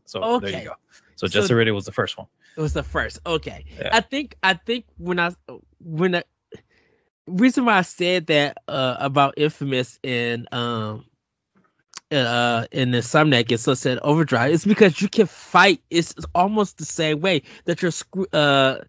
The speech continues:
Speaker 2: you're skating around and you're in third person shooting these zombies
Speaker 1: Yeah.
Speaker 2: or the affected. And that was the idea that I had when I was thinking of Infamous. I was looking at it and I'm like, "Oh my goodness, this is the thing with Sunset Overdrive." I'm like,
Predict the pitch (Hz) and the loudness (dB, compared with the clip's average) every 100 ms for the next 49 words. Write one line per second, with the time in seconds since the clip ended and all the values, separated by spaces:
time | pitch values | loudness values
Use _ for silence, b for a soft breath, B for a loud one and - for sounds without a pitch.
0 | b b b b 165 156 - - 208 208 | b b b b 2 2 4 2 4 2
1 | 185 147 139 170 202 139 131 139 _ _ | 0 0 2 4 4 2 0 -4 _ _
2 | 180 170 175 - 180 180 - 170 156 - | -4 0 -2 -2 -2 -2 -4 -6 -6 -6
3 | 196 202 - 139 143 - - 208 165 147 | -4 -4 -2 -2 -2 -8 -2 0 2 2
4 | 143 143 131 151 156 - - - _ _ | 0 0 0 0 0 -6 -20 -20 _ _
5 | _ _ _ _ 269 143 131 131 131 147 | _ _ _ _ 0 4 6 4 4 4
6 | 123 - 196 196 - 113 180 160 143 156 | 4 0 0 0 -2 -4 -2 -2 -4 -4
7 | 143 233 233 214 190 160 _ - 151 156 | 2 2 0 -2 -2 -2 _ -2 0 0
8 | 147 175 147 139 127 113 190 190 147 143 | -2 -4 -2 -4 -4 -2 -2 -2 -4 -4
9 | 139 165 151 139 - 208 - 147 147 165 | -4 -4 0 -2 0 -6 -2 -4 0 -2
10 | 170 262 220 170 156 175 185 185 175 B | 0 0 2 2 2 -2 2 2 0 B
11 | B B B B - 247 226 165 254 277 | B B B B -2 2 2 2 2 2
12 | 196 165 254 254 233 196 214 196 196 175 | 2 0 -4 -2 -6 0 2 4 2 -4
13 | 175 - 202 185 202 214 269 196 147 160 | -8 -4 -4 -4 -4 -2 -4 -2 0 0
14 | 202 180 | 2 0